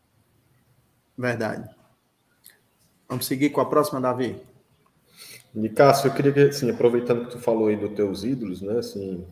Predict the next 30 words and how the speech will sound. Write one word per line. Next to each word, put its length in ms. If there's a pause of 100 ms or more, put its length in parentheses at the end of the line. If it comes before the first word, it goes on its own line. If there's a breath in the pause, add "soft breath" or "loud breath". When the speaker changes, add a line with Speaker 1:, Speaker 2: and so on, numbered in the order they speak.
(800)
Speaker 2:
talvez 380
de 120
estilos 480
de 140
jogo, 440
do 120
que 140
tu 160
gosta 340
também 320
de 100
ver, 280
né, 140
fala 280
um 60
pouquinho 320
do 80
teu 180
próprio 320
estilo 300
de 100
jogo, 320
né, 120
assim, 220
qual 180
é 20
o 40
teu 120
ponto 240 (120)
forte, 720